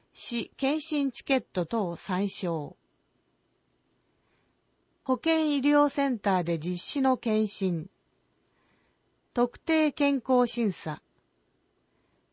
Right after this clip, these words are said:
市国保加入者。結果説明会あり。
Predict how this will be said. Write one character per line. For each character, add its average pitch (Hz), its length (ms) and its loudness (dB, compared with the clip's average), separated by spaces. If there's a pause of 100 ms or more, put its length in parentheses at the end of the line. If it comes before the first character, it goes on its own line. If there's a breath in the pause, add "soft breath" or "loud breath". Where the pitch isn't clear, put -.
(120)
市 - 460 -6
国 302 280 0
保 233 160 2
加 202 200 -2
入 226 240 2
者。 - 240 -8 (760)
結 254 260 -2
果 302 140 4
説 285 300 -2
明 269 240 0
会 165 320 -2
あ 170 100 -2
り。 151 160 -6